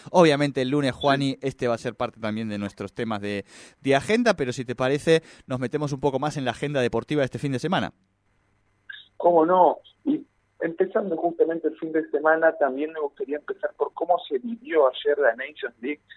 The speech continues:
Speaker 2: con un Portugal contra República Checa ganándole dos a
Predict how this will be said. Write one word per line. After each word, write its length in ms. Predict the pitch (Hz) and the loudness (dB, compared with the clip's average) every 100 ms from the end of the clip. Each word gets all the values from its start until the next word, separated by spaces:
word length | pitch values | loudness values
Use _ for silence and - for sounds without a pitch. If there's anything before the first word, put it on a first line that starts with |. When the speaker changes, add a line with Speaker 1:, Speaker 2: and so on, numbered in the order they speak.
| - - | -20 -6
Speaker 2:
con 200 | 123 131 | -4 -4
un 300 | 139 156 165 | -8 -12 -6
Portugal 560 | 165 151 - 113 131 | -4 -4 -4 2 2
contra 360 | 143 147 - 123 | 2 -4 -4 -4
República 500 | 113 - - 143 - - | -6 -8 -8 -6 -8 -8
Checa 220 | 135 147 | -4 -2
ganándole 440 | 120 113 135 139 117 | 0 -2 -4 -4 -4
dos 180 | 117 | -6
a 40 | - | -8